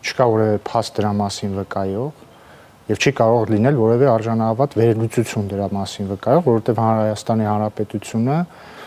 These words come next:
իրեն միշտ դուրս է դրել աշխարհաքաղաքական բախումներից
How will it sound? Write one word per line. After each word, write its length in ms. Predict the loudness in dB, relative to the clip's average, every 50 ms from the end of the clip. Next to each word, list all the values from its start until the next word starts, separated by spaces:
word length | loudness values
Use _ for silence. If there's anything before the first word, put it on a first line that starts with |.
| -20 -20 -20 -20 -20 _ -2
իրեն 400 | 2 4 4 4 4 4 2 0 -2 0 0 0
միշտ 260 | 0 0 -2 -10 -16 -20 -20 -20 _ _ 0 2
դուրս 240 | 2 2 2 0
է 60 | 0 0 2 2
դրել 280 | 2 4 4 2 2 0
աշխարհաքաղաքական 1160 | 0 0 0 0 0 0 0 0 -2 -2 0 0 0 -2 -2 -4 -6 -6 -2 -2 -2 -2 -2 -6 -8 -12 -20 -20 -20 -20 -20 -20 -16 -12
բախումներից 960 | -6 -2 0 0 0 2 0 0 2 2 2 2 2 0 0 -2 -4 -8 -12